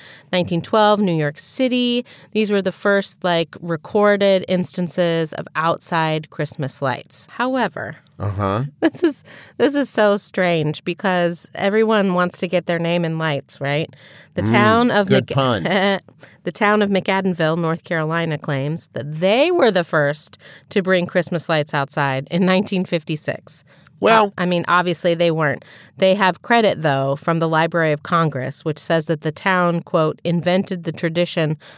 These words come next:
Speaker 1: of decorating evergreen trees with Christmas lights."
Speaker 2: What?
Speaker 1: When the McAdenville Men's Club conceived the idea of decorating a few trees around the community center.
Speaker 2: But they didn't.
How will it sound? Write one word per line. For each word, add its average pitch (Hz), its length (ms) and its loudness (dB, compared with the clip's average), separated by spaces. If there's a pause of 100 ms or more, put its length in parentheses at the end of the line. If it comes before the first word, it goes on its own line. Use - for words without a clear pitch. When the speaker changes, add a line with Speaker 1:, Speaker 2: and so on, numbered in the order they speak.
(120)
Speaker 1:
of 165 120 -2
decorating 175 580 2
evergreen 175 480 0
trees 160 360 -4
with 151 120 -4
Christmas - 480 -4
lights." - 460 -6 (240)
Speaker 2:
What? 190 280 4 (200)
Speaker 1:
When 175 460 4
the 175 60 4
McAdenville 170 1040 2
Men's 175 380 2
Club 151 340 -4
conceived 160 540 -6
the 156 120 -2
idea 151 360 0
of 147 100 -6
decorating 165 480 0
a 151 120 -2
few 208 120 -2
trees 160 420 -4
around 151 360 -2
the 143 80 -4
community 139 480 -2
center. - 400 -6 (200)
Speaker 2:
But 160 120 0
they 165 140 2
didn't. 233 400 2